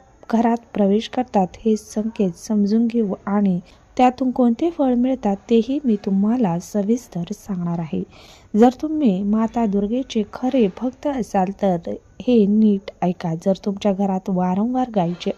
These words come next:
आगमन होत असेल, ज्या घरात माता दुर्गा असते, त्या घरात तिची बहीण कामधेनू तिच्या सेवेसाठी, तिच्या दर्शनासाठी वारंवार घराच्या दाराशी येते आणि घराच्या आजूबाजूला फिरत राहते, ती तिथून नऊ दिवसांपर्यंत दूर जात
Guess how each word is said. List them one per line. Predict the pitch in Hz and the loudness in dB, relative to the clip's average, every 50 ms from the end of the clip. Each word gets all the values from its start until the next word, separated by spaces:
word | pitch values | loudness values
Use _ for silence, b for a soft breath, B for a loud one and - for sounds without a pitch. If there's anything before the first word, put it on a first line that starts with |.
| - - | -6 -8
आगमन | 180 170 - 214 214 185 170 170 - B B B B B B | -8 -2 0 2 2 2 0 -4 -8 B B B B B B
होत | - - 285 320 - - - - | 0 0 0 2 0 -4 -2 -2
असेल, | 190 185 - - 190 185 185 175 | -2 -2 0 -2 -2 0 0 0
ज्या | 202 196 196 190 - - | 0 0 -2 -2 -2 -4
घरात | 202 196 196 - - | -2 -2 -2 -2 -4
माता | 196 190 185 185 - 220 233 | -4 -4 -4 -2 -2 -2 0
दुर्गा | 214 214 202 196 - 226 233 254 | 0 0 -2 -2 0 0 0 0
असते, | 262 254 - - 196 175 | -2 -4 -4 -4 -4 -4
त्या | - - 208 196 | -2 -4 -4 -2
घरात | 180 190 190 196 196 190 - _ - | -2 -2 -2 -2 -2 -4 -6 _ -6
तिची | 202 196 - 202 | -4 -2 0 -2
बहीण | 185 180 190 185 180 202 202 208 | 0 0 0 0 2 0 0 0
कामधेनू | 208 - 202 190 180 175 170 190 196 185 185 185 185 - - | -2 -4 -6 -4 -2 -2 0 0 0 0 0 -2 -2 -2 -4
तिच्या | 196 185 202 196 190 | -2 0 0 -2 -2
सेवेसाठी, | - - 190 175 170 185 202 196 - 226 220 - - 175 165 - | -2 -4 -4 -2 -2 -4 -4 -4 -6 -8 -6 -4 -6 -6 -4 -2
तिच्या | 190 180 185 185 180 | -4 -2 0 -2 0
दर्शनासाठी | 165 170 156 - - - 190 202 220 233 - - 240 233 - - 156 - B B B B B B - - | 0 -2 -2 -2 -4 -4 -4 -4 -4 -6 -6 -8 -10 -6 -6 -6 -8 -8 B B B B B B -4 0
वारंवार | 214 240 262 254 262 262 302 349 359 311 240 190 190 202 190 208 | 2 4 4 4 4 2 0 -4 0 0 0 0 0 -2 -2 -2
घराच्या | 196 185 208 208 226 233 - 240 233 | -2 -2 -2 -4 -4 -4 -4 -4 -2
दाराशी | 208 202 180 170 180 196 190 - - - - - | -2 -2 -2 -2 -2 -2 -4 -6 -6 -6 -4 0
येते | 240 226 220 226 - 202 196 - - | 0 0 0 -2 -2 -4 -4 -4 -2
आणि | 214 202 196 196 190 - | 0 2 2 2 2 0
घराच्या | 190 185 185 185 185 - - 196 185 - | 0 0 0 -2 -4 -2 -2 -4 -2 0
आजूबाजूला | 208 180 170 - 196 196 196 202 - - - | -2 -2 0 2 4 4 4 4 2 -2 -14
फिरत | - - 254 247 214 202 208 208 - 240 | -2 0 2 2 4 2 0 0 -4 -4
राहते, | 214 208 185 - 180 180 - 202 170 - - - - | -4 -4 -4 -4 -8 -8 -8 -8 -10 -10 -8 -4 -4
ती | 262 262 262 - | -4 -4 -2 -4
तिथून | 285 277 - - 294 285 226 175 196 - b b b b b b b b - | -8 -8 -6 -4 0 0 0 0 -2 -8 b b b b b b b b -2
नऊ | 220 233 254 277 294 339 359 | 2 4 4 4 2 0 0
दिवसांपर्यंत | 302 247 226 208 - - 214 214 208 208 226 226 247 262 302 294 - 196 | 2 2 0 0 0 -2 -2 -2 0 0 -2 -2 -2 -2 -2 -4 -4 -4
दूर | 175 180 185 185 - 196 214 220 208 | -6 -6 -8 -4 -2 0 2 2 0
जात | 220 - - - 202 180 | -2 -4 -6 -6 -6 -6